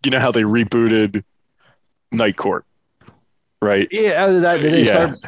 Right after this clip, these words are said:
Speaker 2: did they
Speaker 1: I
Speaker 2: start broadcasting
Speaker 1: Yeah.
Speaker 2: that?
Speaker 1: And I, I, so I've watched the first two episodes.
Speaker 2: Okay.
Speaker 1: Um,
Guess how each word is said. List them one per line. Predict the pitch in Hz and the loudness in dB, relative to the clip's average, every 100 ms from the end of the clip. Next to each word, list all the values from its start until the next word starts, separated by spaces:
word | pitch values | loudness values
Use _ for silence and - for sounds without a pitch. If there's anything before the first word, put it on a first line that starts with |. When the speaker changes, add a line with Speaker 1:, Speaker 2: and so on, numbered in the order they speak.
| - | -8
Speaker 2:
did | 143 | -2
they | 147 | 0
Speaker 1:
I | 139 | 0
Speaker 2:
start | 165 135 | 0 -2
broadcasting | 151 143 180 170 - | -4 -4 -4 -4 0
Speaker 1:
Yeah. | 139 113 107 | 2 2 2
Speaker 2:
that? | 117 | 2
Speaker 1:
And | |
I, | 135 160 | 0 0
I, | 147 | -2
so | - 165 | 0 0
I've | 143 | 0
watched | 151 139 - | 0 0 -2
the | 127 113 | -4 -4
first | - 120 113 - - _ | -2 -2 -2 -4 -8 _
two | - 160 214 | -6 -2 -2
episodes. | 196 - 294 285 240 - _ _ | -4 -4 -4 -4 -6 -12 _ _
Speaker 2:
Okay. | - 160 147 95 107 147 _ _ - | -4 -2 0 0 -2 -6 _ _ 0
Speaker 1:
Um, | 117 113 104 101 | 2 2 2 -2